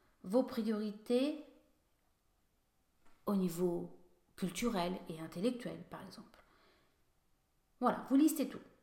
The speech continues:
Et la semaine suivante, vous allez écrire, en reprenant cette feuille, comment vous avez réellement consommé votre temps.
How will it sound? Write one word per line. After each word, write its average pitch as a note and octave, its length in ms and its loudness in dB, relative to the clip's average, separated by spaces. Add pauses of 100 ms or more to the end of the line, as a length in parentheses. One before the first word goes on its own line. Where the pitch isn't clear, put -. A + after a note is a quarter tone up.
(100)
Et G3 80 -2
la B3 100 4
semaine - 580 -4
suivante, - 560 -2 (1160)
vous D4 240 2
allez D#4+ 300 6
écrire, D4 520 0
en F3+ 100 0
reprenant G3+ 440 0
cette F#3 240 -8
feuille, C4 260 -6 (380)
comment F#4 460 6
vous A#3+ 200 0
avez A3 540 2
réellement C4+ 640 4 (300)
consommé C#4 480 4
votre C4+ 300 0
temps. - 260 -8